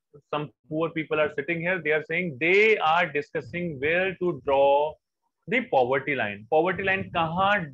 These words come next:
ड्रॉ की जानी चाहिए? So ये cartoons ये बता रहे हैं कि we are not considering those people।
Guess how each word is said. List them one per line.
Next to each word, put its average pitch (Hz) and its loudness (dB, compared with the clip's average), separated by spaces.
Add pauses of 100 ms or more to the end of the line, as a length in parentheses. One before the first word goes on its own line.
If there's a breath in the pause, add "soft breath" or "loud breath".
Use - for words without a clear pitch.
(220)
ड्रॉ 139 2
की 170 -2
जानी 156 -2
चाहिए? 151 -2
So 190 -4 (100)
ये 175 -2
cartoons 180 -2
ये 226 2
बता 175 2
रहे 208 0
हैं 247 -6
कि 220 -4
we 226 2
are 240 -2
not 269 -6
considering 202 -4
those 208 0 (120)
people। 190 -4